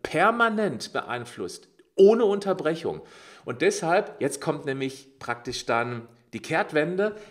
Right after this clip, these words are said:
genau deshalb machen durchaus Ernährungsleitplanken, und das sind ja diese ganzen Sachen wie Ketogen, Paleo oder vegan, das sind ja alles Leitplanken,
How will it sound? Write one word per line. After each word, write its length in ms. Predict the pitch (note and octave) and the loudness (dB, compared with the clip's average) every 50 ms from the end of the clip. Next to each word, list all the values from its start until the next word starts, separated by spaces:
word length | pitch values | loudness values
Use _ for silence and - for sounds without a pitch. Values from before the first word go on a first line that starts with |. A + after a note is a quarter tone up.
| - - | -6 -4
genau 260 | D#3 D3 C3 A#2+ A#2 | -4 -2 -2 -2 -4
deshalb 540 | G#2+ - D#3+ G3 G#3 - - F3+ F3+ F#3 F#3 | -4 -2 -2 -2 -2 -2 -2 -2 -2 -2 -2
machen 360 | D3 C#3 C3+ C#3+ - C#3 B2 A#2 - | -2 -4 -4 -4 -4 -8 -10 -10 -6
durchaus 840 | D#3 F3+ G#3+ A3 - - - C3 C#3+ E3+ G3 F#3+ - - - - - - | -4 -4 -4 -4 -6 -8 -6 -4 -2 0 -2 -2 -4 -8 -14 -12 -8 -6
Ernährungsleitplanken, 1700 | A#2+ A#2+ A#2+ B2+ D3+ F3 F3 G3 G3 F#3+ E3+ - - G#2+ B2 C3 B2+ C#3+ E3 E3 E3 - - - D#3+ D3 D3+ E3 D#3+ - - F3 B2 | -6 -6 -4 -4 -4 -2 0 0 -2 -2 -4 -8 -8 -4 0 0 2 2 0 -2 -4 -10 -6 -2 0 0 0 0 -4 -8 -8 -8 -6
und 120 | A#2+ A2+ | -6 -8
das 100 | - - | -8 -8
sind 120 | - D3+ D#3 | -8 -8 -8
ja 80 | C3+ | -8
diese 180 | G#2+ G#2+ G#2+ G#2+ | -8 -10 -10 -10
ganzen 400 | G#2 F#2+ F#2+ G2+ - - A2+ G#2 | -10 -10 -10 -10 -12 -12 -12 -8
Sachen 340 | G2 A2 G2+ - B2 A2 G2 | -8 -8 -8 -8 -10 -12 -10
wie 440 | G#2+ G#2 G2+ G2+ G2+ G2 - - - - _ _ | -10 -8 -8 -8 -8 -10 -14 -18 -20 -20 _ _
Ketogen, 760 | - - - - - - B2 A2+ - B2 A#2+ A#2+ A#2+ A#2+ A#2+ - | -16 -14 -14 -12 -12 -12 -12 -12 -12 -12 -10 -8 -8 -10 -10 -12
Paleo 840 | - - - A#2+ B2 A#2+ B2 B2 A#2 A2+ A#2 A2+ A2+ A2+ A2 G#2+ - - - - - | -12 -10 -6 -4 -4 -4 -4 -4 -4 -4 -2 -2 -2 -2 -4 -6 -8 -12 -20 -16 -12
oder 300 | - G#2+ G#2 G#2+ G#2+ G2+ | -10 -8 -8 -8 -8 -10
vegan, 460 | A#2 - - C3 G#2+ A#2 B2+ C#3 C3+ - - - - | -10 -6 -4 -2 -2 0 -2 -2 -4 -8 -16 -14 -10
das 140 | C#3 B2 - | -8 -8 -6
sind 100 | E3 F3 | -6 -4
ja 80 | E3 | -4
alles 240 | C#3+ D#3 C#3+ B2 A2+ | -4 -4 -4 -4 -4
Leitplanken, 680 | A#2+ A#2 C3 F3 F#3 F#3 - C#3 B2 C#3+ D#3+ - F3 E3 | -4 -2 -2 -2 -4 -4 -2 -2 -2 -2 -4 -6 -10 -10